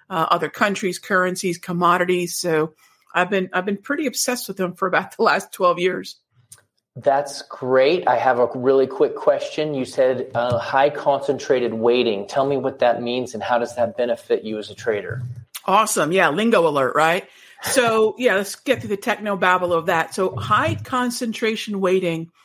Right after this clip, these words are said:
Speaker 1: we've all experienced it. We may not know that, for example, the S and P five hundred, of course, five hundred stocks, but it's about the top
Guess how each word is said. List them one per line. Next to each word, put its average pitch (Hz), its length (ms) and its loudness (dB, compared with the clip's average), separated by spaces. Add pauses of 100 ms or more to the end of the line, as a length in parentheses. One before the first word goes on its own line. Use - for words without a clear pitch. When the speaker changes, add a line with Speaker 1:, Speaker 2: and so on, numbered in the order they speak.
(580)
Speaker 1:
we've 240 200 4
all 277 160 4
experienced 262 640 -2
it. 277 140 -2
We 190 100 -2
may 190 140 -2
not 185 240 -2
know 180 460 0 (500)
that, 165 380 2 (100)
for 220 140 2
example, 190 380 0
the 175 160 4
S 214 200 0
and 208 160 -6
P 202 200 -6
five 190 300 0
hundred, 196 460 2 (100)
of - 80 -20
course, 185 280 0
five 185 240 0
hundred 190 240 -4
stocks, 247 500 0 (560)
but 202 80 -2
it's 196 120 -4
about 269 260 0
the 180 60 -2
top 233 440 -2